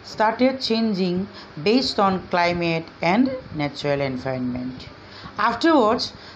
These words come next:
Caucasoids migrated from Southwest Asia, Mongoloids migrated from Central Asia, and Negroids migrated from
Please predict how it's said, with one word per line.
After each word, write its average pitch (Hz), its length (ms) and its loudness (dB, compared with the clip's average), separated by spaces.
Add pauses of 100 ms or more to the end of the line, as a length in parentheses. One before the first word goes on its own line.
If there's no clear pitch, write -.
(120)
Caucasoids 311 720 2
migrated 208 480 2
from 165 400 0
Southwest 208 960 0
Asia, 175 560 0 (320)
Mongoloids 285 680 4
migrated 196 480 2
from 151 320 0
Central 202 480 2
Asia, 226 520 2 (380)
and 180 400 2
Negroids 240 500 2
migrated 165 460 0
from 254 400 2